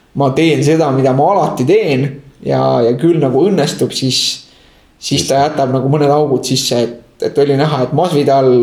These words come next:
Speaker 1: oli kõvasti tööd teinud nende asjade kallal, mille kallal pidi.
Speaker 2: Jah.
Speaker 1: Ja, ja
Speaker 2: Selles mõttes igati nagu respekt Masvidalile,
Speaker 1: Jah.
Speaker 2: et see, kuidas ta on viimased, äh, matšid kõik enda, enda vastasseisud nagu alistanud, et, äh, et noh, see on selles mõttes nagu igati,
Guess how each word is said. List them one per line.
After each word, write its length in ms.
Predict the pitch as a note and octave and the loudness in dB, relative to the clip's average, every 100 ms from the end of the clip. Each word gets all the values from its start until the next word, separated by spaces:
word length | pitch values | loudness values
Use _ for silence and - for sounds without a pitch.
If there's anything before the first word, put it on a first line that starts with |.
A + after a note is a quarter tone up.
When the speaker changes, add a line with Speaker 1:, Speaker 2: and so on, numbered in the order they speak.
| A#2+ | 2
Speaker 1:
oli 160 | A#2+ | 2
kõvasti 400 | C3 C3+ C3+ - | 0 0 -2 -4
tööd 240 | - B2+ - | 0 0 0
teinud 300 | A#2+ G#2+ G#2+ | -2 -2 -4
nende 240 | C3 A#2+ | -2 -2
asjade 300 | A#2 - A2+ | -2 -2 -2
kallal, 240 | B2 A#2+ A#2+ | 0 2 0
mille 240 | C3 B2+ | 0 -2
kallal 240 | B2 A#2+ A#2+ | 0 0 0
pidi. 280 | F#3+ F3+ C#3+ - - - | 0 0 -2 -4 -12 -16
Speaker 2:
Jah. 300 | - D#2 E2 - | -8 -8 -8 -10
Speaker 1:
Ja, 220 | - A#1+ B1+ B1+ - A#1+ A#1 | -8 -4 -2 -2 -2 -2 -2
ja 100 | A1 | -2
Speaker 2:
Selles 220 | - A#2 | -2 0
mõttes 160 | A2+ G#2+ | -2 -2
igati 360 | B2 A2 F2 F#2 | -2 -2 -2 -2
nagu 180 | F2+ F2+ | -2 0
respekt 440 | F#2+ - G#2 - - | -2 -2 -4 -4 -6
Masvidalile, 540 | F2+ F#2 E2+ E2 D#2+ | -6 -4 -2 -2 -2
Speaker 1:
Jah. 80 | D#2+ | -4
Speaker 2:
et 80 | - | -2
see, 220 | G#2+ F#2+ F#2 - - - | 0 0 -2 -6 -6 0
kuidas 360 | G#2+ G2 - | 0 0 0
ta 160 | G2+ F#2+ | -2 -2
on 80 | F#2 | -4
viimased, 480 | G2+ F#2 F2+ F2+ - | -4 -4 -2 -4 -2
äh, 300 | F2+ F2 F2 | 0 0 0
matšid 420 | F#2+ G2+ G2+ G2 - | 0 -2 -2 -6 -4
kõik 380 | F2+ F2+ - E2+ | -6 -6 -6 -4
enda, 300 | F2 E2+ E2 | -2 0 -2
enda 200 | F#2+ F#2+ | -2 -2
vastasseisud 600 | G2 G#2 F2+ - F#2 F2+ | -2 -4 -2 0 0 -2
nagu 180 | E2+ E2 | -2 0
alistanud, 540 | F#2 F#2+ F#2 E2+ E2 D#2+ | 0 0 -2 -4 -4 -6
et, 280 | - - E2 | -10 -8 -4
äh, 400 | E2+ - - - - - | -4 -8 -16 -20 -20 -12
et 200 | - - | -10 -6
noh, 140 | E2+ | -8
see 160 | - G2+ | -4 -2
on 80 | F#2 | 0
selles 160 | F#2+ F2+ | 0 -2
mõttes 240 | E2 - | -4 -6
nagu 240 | E2 D#2+ | -6 -4
igati, 520 | F2 E2 D#2+ - E2 | -4 -4 -8 -8 -6